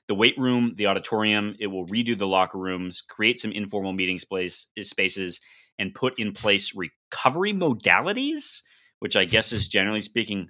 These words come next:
hot tubs. Uh, and will also include a dedicated dining and nutrition center, which, uh, fun fact, Michigan State did just hire a dedicated nutritionist for football, um, which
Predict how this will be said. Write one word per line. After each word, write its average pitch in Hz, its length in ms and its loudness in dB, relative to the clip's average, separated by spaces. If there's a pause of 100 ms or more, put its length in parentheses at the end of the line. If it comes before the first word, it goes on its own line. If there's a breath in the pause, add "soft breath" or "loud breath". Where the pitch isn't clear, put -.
(140)
hot - 260 -4
tubs. - 420 -2 (360 soft breath)
Uh, 110 460 12 (260)
and 117 480 6
will 117 180 2
also 120 320 4
include 117 400 2
a 104 80 0
dedicated 104 680 4
dining 92 400 2
and 92 100 -6
nutrition 92 460 -2
center, 87 500 -2
which, - 360 -4 (580 soft breath)
uh, 92 400 2 (300)
fun 156 200 2
fact, 165 380 6
Michigan 127 260 0
State 110 240 2
did 147 160 2
just 120 200 0
hire 143 360 2
a 98 180 2
dedicated 101 600 0
nutritionist 98 680 -8
for 101 480 -2 (140)
football, 87 520 -4 (100)
um, 85 440 -12 (500)
which 101 400 -8